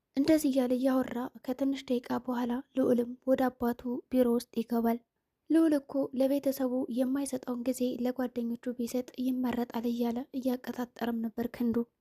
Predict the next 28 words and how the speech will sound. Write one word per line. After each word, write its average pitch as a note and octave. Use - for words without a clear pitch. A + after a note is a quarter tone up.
ልዑልም C#4+
ወደ B3+
አባቱ C4+
ቢሮ B3
ከገባ C4
በኋላ A#3+
አባቱ B3
«ቆይ -
አንተ B3+
ልጅ A#3
ምንድን B3
ነው A#3
ነገርህ? A#3
ንቀት B3
ነው C4
እንዴ? A#3
እኔ B3+
እንዴት A#3+
ነው A#3
ዝም C4+
ብለህ A#3+
ሳታይኝና A#3+
ሰላም B3
ሳትለኝ A#3
የማገባ?» A#3+
ብሎ A#3+
ቁጣውን A#3+
ያነሳበታል። A#3